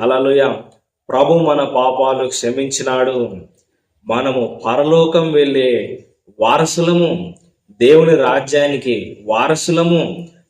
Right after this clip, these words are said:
మనము దేవుని పిల్లలము. ఆమేన్.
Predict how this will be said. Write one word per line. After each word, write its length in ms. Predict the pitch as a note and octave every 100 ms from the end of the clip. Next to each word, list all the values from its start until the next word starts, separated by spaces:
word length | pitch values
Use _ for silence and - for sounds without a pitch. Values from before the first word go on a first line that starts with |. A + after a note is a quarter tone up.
| -
మనము 460 | A#2 C#3 C3+ G2+
దేవుని 1120 | F#2+ A#2 D3+ D#3 D#3+ D#3+ D#3 D#3 D3 C3 - -
పిల్లలము. 640 | C3+ C#3+ C3+ A#2+ A2 F2+ - - _ -
ఆమేన్. 340 | A2 C#3 D3